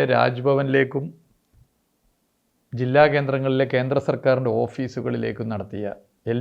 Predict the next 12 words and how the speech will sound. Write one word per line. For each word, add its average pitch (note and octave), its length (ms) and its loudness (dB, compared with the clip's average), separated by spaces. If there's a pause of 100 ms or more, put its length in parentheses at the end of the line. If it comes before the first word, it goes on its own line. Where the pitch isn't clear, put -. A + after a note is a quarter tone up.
ഡി E3 140 2
എഫ് E3 140 -6
നടത്തിയ F#2+ 320 -10 (1700)
സമരമാണ്. A2 520 -4 (2250)
ആ C#3 80 0 (100)
സമരത്തിൽ D3 480 2
പങ്കെടുത്തവർ C3+ 560 0 (260)
ആ C3 120 0
സമരത്തിൻ്റെ C3 560 0
മുദ്രാവാക്യം, A#2+ 640 0 (1080)
സമരത്തിൻ്റെ B2 500 0 (100)
ചിത്രം B2+ 360 2